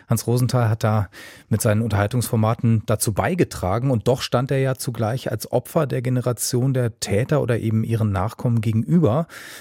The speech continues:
Und darum geht es, äh, in dem Artikel Spielmeister in der Merkur-Ausgabe im Oktober. Jetzt habe ich lang geredet, aber im Studio ist weiterhin Merkur-Herausgeber Eckehard Knörer. Herr Knörer,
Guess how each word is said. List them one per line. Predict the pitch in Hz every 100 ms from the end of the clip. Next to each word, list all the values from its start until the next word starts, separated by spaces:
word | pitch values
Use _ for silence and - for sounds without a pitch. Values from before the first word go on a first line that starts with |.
| - -
Und | 110
darum | 117 123
geht | 127
es, | 113 - -
äh, | 98 104 104 -
in | 113
dem | 120
Artikel | 110 - 117
Spielmeister | 110 - 123 127 107 107 - 113
in | 107
der | 104
Merkur-Ausgabe | 101 104 - 110 104 95 - 95 98
im | 101
Oktober. | 101 - 185 104 78 - - - - -
Jetzt | 107
habe | 107
ich | 101
lang | 107 123
geredet, | 131 113 127 113 -
aber | 117
im | 107
Studio | - 113 107
ist | 98
weiterhin | 101 101 95 101
Merkur-Herausgeber | 98 - 90 98 87 92 - 98 -
Eckehard | - 90 101 -
Knörer. | 110 117 104 - - -
Herr | 110
Knörer, | 135 143 135 -